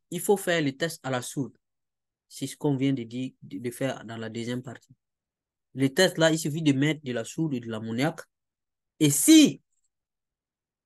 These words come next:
il y a un précipité bleu, donc, il y a des ions cuivre.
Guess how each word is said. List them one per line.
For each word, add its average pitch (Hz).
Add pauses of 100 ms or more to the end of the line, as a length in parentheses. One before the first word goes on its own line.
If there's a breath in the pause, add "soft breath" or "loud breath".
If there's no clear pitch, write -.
(680)
il 143
y 147
a 156
un 185
précipité 156
bleu, 147 (520)
donc, 147 (720)
il 120
y 123
a 117
des 117
ions 135
cuivre. 110